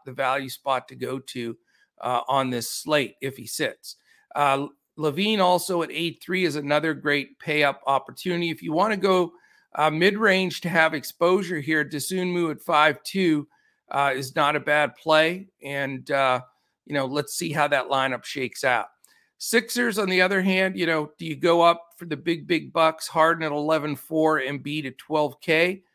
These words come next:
Certainly, I mean, how can you argue either one of 'em? Um, and certainly both playable. I think Embiid, uh,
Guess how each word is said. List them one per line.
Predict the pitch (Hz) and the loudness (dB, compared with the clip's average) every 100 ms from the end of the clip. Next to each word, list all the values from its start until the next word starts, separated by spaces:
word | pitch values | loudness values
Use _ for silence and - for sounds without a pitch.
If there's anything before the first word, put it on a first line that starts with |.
| _ _ | _ _
Certainly, | - 170 160 175 170 156 - | -6 -2 -2 -2 -4 -4 -8
I | 143 | -8
mean, | 147 | -6
how | 131 151 | -2 -4
can | 151 - | -4 -4
you | 147 | 2
argue | 143 151 135 127 | 4 2 -2 -10
either | 147 135 | -8 -6
one | 117 151 208 | 0 2 4
of | 233 | 2
'em? | 240 233 _ _ _ - | 0 -2 _ _ _ 0
Um, | 147 143 139 135 135 - | 2 4 2 0 -8 -10
and | 139 135 | -6 -6
certainly | - - 165 170 156 | -6 -2 -4 -2 -6
both | 127 151 139 - | -2 -2 -2 -8
playable. | - 165 160 113 107 123 | -2 2 2 0 -4 -2
I | |
think | 139 - 202 190 - _ _ _ _ - | -2 0 0 -2 -10 _ _ _ _ -8
Embiid, | 170 147 208 226 220 - - | -6 -2 2 2 0 -4 -2
uh, | 165 165 156 | 2 4 4